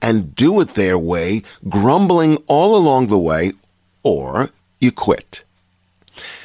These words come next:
Ten years ago, I launched my own company and became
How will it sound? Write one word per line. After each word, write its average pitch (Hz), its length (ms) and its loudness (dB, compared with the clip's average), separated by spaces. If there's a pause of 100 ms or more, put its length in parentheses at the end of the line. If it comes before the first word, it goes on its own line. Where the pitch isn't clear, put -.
(360)
Ten 139 260 0
years 123 240 2
ago, 87 240 0
I 98 80 2
launched 90 340 0
my 101 160 2
own 139 160 2
company 85 460 -4
and 113 120 0
became 95 460 0